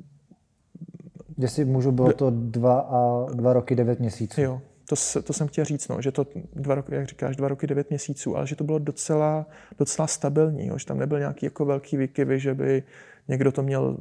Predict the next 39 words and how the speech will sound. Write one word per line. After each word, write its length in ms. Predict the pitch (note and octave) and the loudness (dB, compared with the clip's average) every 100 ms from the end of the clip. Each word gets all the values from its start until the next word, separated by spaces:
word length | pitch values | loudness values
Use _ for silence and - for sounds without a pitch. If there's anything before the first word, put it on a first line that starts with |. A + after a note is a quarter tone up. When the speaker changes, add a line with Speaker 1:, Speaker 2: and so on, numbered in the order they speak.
| - | -10
Speaker 2:
v 120 | - | -2
ten 160 | D3 C3+ | 0 0
samý 340 | C#3+ C#3 C3+ | -2 0 2
rok, 300 | C3+ C3 C3 | 2 2 0
někdo, 400 | C3+ C#3 C3+ C3+ | -2 0 2 2
někdo 380 | C3+ - C#3+ C3+ | -2 -2 -2 0
na 100 | C3+ | 0
to 100 | D3+ | -2
potřeba 280 | C3+ - - | -2 -2 -2
osm 300 | - - C#3 | -2 -4 -2
let, 140 | C#3 | -2
ale 100 | D3 | -4
že 120 | C#3 | -2
víceméně 500 | D3 C#3 - D3+ D#3 | -2 -2 -2 0 0
každý 360 | D#3+ D3+ D3 D3+ | -2 -2 0 0
vlastně, 420 | C#3 C#3 D#3+ D#3+ E3 - - - - - | 0 -2 0 0 -2 -14 -20 -20 -16 0
eh, 240 | D3 C#3+ D3 | 4 4 2
potřeboval 840 | - C#3+ - D3+ D3 D3 D3 D#3 | 0 0 2 2 4 4 4 4
nějaký 320 | D3+ C#3 D#3+ | 2 2 0
takovejhle 460 | D3 D3+ C#3+ D3 D#3 | 0 2 2 4 2
čas 340 | - C#3 C#3 | 2 0 0
řádově, 720 | C#3 C3+ C3+ B2+ B2+ C3 C#3+ D3 | -2 0 0 0 -2 -2 -4 -4
než, 480 | C#3+ - - - - | -4 -4 -10 -8 -4
než 180 | C3+ | -4
si 120 | - D3+ | -4 -4
to 160 | D3 | 0
jakoby 340 | C#3+ D3 D3 D#3 | -2 -2 -4 -4
zpracuješ 540 | - D3 C3+ - C#3 | -4 -6 -4 -2 -2
Speaker 1:
A 20 | |
tři 100 | - | -4
Speaker 2:
prostě. 300 | - A#2 - | -8 -6 2
Speaker 1:
roky, 340 | A#2 A2+ A#2+ A2+ | 2 2 0 0
nebo 180 | A2 A2+ | 0 0
necelý 300 | A2+ - A#2 | 0 0 -2
tři 180 | - | -2
roky, 220 | A2+ G#2 A2 | -4 -2 -2
to 100 | A2 | -2
je 80 | |
dost? 420 | G#2+ A#2+ - - | -2 -4 -8 -20